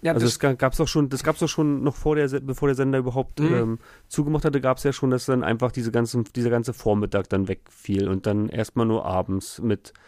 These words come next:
Speaker 2: wo es dann jeden Tag irgendwie die Leute dann da sein sollten, diese Teams. Das
Speaker 1: Ja.
Speaker 2: war doch irgendwie noch am
Speaker 1: Ja,
Speaker 2: Anfang.
Speaker 1: genau, da gab's
Speaker 2: Und
Speaker 1: irgendwie
Speaker 2: dann hat's
Speaker 1: morgens
Speaker 2: ja
Speaker 1: mal
Speaker 2: komplett aufgehört, dass jetzt nur noch Donnerstag, Freitag, Samstag dann was ist. Oder Freitag, Samstag. Und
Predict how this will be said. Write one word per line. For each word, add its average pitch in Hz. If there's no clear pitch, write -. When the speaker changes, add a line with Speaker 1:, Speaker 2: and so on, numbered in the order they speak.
Speaker 2:
wo 107
es -
dann 110
jeden 110
Tag -
irgendwie 110
die 107
Leute 98
dann 98
da 95
sein 92
sollten, 90
diese 98
Teams. 98
Das 139
Speaker 1:
Ja. 143
Speaker 2:
war 135
doch -
irgendwie 95
noch 92
am 98
Speaker 1:
Ja, 135
Speaker 2:
Anfang. 135
Speaker 1:
genau, 131
da 127
gab's 139
Speaker 2:
Und 147
Speaker 1:
irgendwie 135
Speaker 2:
dann -
hat's 143
Speaker 1:
morgens 143
Speaker 2:
ja 147
Speaker 1:
mal 151
Speaker 2:
komplett 143
aufgehört, 135
dass 127
jetzt 127
nur 131
noch 123
Donnerstag, 123
Freitag, 117
Samstag 98
dann 95
was 92
ist. -
Oder 95
Freitag, 95
Samstag. -
Und 95